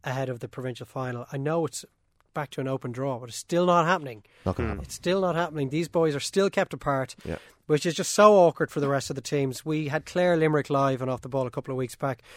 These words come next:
Speaker 1: Wasn't Clare's best performance, but they just got back, got the job done.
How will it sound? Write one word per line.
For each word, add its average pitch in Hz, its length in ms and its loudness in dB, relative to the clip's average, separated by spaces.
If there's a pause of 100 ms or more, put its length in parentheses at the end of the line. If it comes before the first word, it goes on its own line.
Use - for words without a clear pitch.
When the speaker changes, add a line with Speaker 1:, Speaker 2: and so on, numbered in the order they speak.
(200)
Speaker 1:
Wasn't 139 260 0
Clare's 135 220 -2
best 135 240 -6
performance, 131 480 -4
but 131 220 -10
they 131 100 -8
just 127 200 -10
got 135 140 -4
back, 127 160 -6
got 127 120 -10
the 131 60 -12
job 127 280 -8
done. 127 280 -2